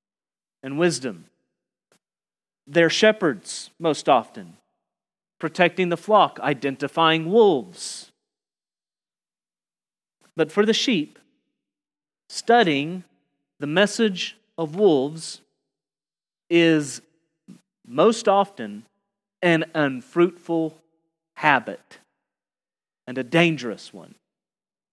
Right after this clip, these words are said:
Perhaps you're sharing the gospel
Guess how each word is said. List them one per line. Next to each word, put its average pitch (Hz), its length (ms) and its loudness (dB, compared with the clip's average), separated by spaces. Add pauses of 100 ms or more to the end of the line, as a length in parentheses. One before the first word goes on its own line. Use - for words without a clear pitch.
(1300)
Perhaps 170 760 0
you're 147 300 -2
sharing 147 400 -2
the 123 80 -8
gospel 139 580 0